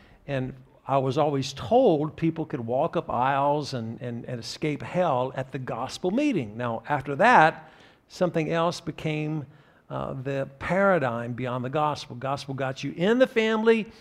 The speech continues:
and then from there on out, it's discipleship, it's, uh, doing more, trying harder. Well, I don't believe there's anybody in this room that probably believes that's what the gospel is, only the means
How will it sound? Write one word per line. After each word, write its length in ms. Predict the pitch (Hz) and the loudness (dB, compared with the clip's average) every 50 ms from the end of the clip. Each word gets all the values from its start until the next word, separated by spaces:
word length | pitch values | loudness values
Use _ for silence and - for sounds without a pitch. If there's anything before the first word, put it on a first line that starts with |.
| - - - - _ _ _ | -20 -20 -20 -20 _ _ _
and 120 | - 120 123 | -8 -6 -4
then 140 | 131 131 127 | -4 -4 -4
from 240 | - 127 117 110 104 104 104 | -4 -6 -6 -6 -8 -4 0
there 300 | 113 139 151 170 185 190 | 2 4 6 8 8 6
on 180 | 190 185 180 170 | 6 6 4 2
out, 380 | 160 147 131 113 98 - - - _ _ - - - - _ _ - | 2 2 0 0 -2 -6 -10 -18 _ _ -20 -20 -20 -20 _ _ -12
it's 240 | 110 107 - - - | -12 -12 -12 -14 -14
discipleship, 1080 | - 107 104 - - 156 147 165 170 139 139 135 131 - 170 156 147 151 156 151 - | -14 -12 -10 -4 -2 0 0 0 0 -2 -4 -4 -2 0 0 0 0 -2 -2 -4 -6
it's, 320 | 123 113 110 110 - - - | -8 -8 -8 -10 -10 -6 -4
uh, 300 | 127 110 110 107 107 101 - - - - - - - _ _ - | -4 -2 -2 -4 -6 -8 -10 -16 -20 -20 -20 -20 -20 _ _ -4
doing 360 | 117 147 160 156 165 160 151 | 0 2 2 4 4 2 2
more, 220 | 151 143 143 139 135 | 2 0 0 -2 -4
trying 380 | - - 147 139 127 127 131 | -6 -6 -6 -6 -6 -6 -8
harder. 500 | 131 - - 139 135 131 127 113 107 104 - | -10 -8 -6 -4 -2 -2 -2 -4 -6 -10 -8
Well, 380 | 190 147 147 147 147 143 - - _ - 170 | -8 -6 -4 -4 -4 -6 -8 -10 _ -6 -2
I 100 | 190 233 | 0 2
don't 200 | 240 185 160 151 | 2 0 0 -2
believe 240 | 156 165 170 165 | 0 0 0 0
there's 220 | 143 143 131 135 131 - - | 0 -2 -4 -6 -8 -8 -6
anybody 680 | 185 202 214 226 226 180 170 151 143 147 143 143 139 | -4 -2 -2 -2 -2 -2 -2 -2 -2 -2 -4 -4 -6
in 60 | 127 | -6
this 260 | 127 123 123 - - | -6 -6 -8 -8 -6
room 180 | 135 131 127 123 | -6 -6 -6 -6
that 180 | 120 120 - - | -8 -10 -12 -16
probably 640 | - - 160 147 151 147 147 139 123 127 127 123 120 | -8 -4 -2 -2 -2 -2 -4 -4 -6 -6 -8 -8 -8
believes 520 | 117 - 123 123 131 147 151 143 127 110 | -8 -8 -8 -4 -2 -2 -2 -2 -4 -4
that's 260 | - 131 - - - | -8 -10 -10 -10 -12
what 120 | - 123 - | -12 -12 -10
the 80 | 131 | -12
gospel 560 | 120 120 120 107 113 113 - - - 127 139 165 | -10 -8 -8 -6 -6 -8 -10 -12 -10 -6 -4 -2
is, 380 | 190 170 113 101 113 110 - - - _ _ - | -2 -2 -2 -4 -8 -10 -12 -16 -20 _ _ -6
only 480 | 165 180 202 214 214 208 165 139 131 127 | -2 0 0 2 2 2 0 0 -2 -4
the 160 | 113 120 123 | -4 -4 -4
means 640 | 131 151 175 175 160 143 135 135 139 139 135 - | -2 -2 -2 -2 -2 -2 -2 -2 -4 -4 -6 -10